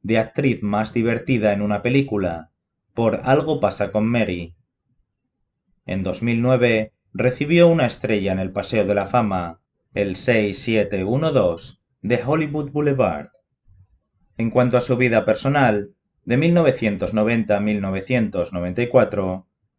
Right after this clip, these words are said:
estuvo en una relación con el productor de vídeo, Carlos de la Torre. Ha estado involucrada sentimentalmente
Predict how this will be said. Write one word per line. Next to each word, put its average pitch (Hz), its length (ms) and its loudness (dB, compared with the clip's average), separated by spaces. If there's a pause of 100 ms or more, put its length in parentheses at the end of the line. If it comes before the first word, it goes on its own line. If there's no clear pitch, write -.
(120)
estuvo 175 460 4
en 156 80 2
una 113 220 2
relación 92 760 -4 (240)
con 110 200 2
el 104 100 0
productor 123 500 2
de 165 100 4
vídeo, 87 580 -2 (160)
Carlos 143 420 0
de 139 80 4
la 127 160 4
Torre. 78 460 -4 (1400)
Ha 107 160 4
estado 151 440 2
involucrada 107 720 2
sentimentalmente 104 1300 -2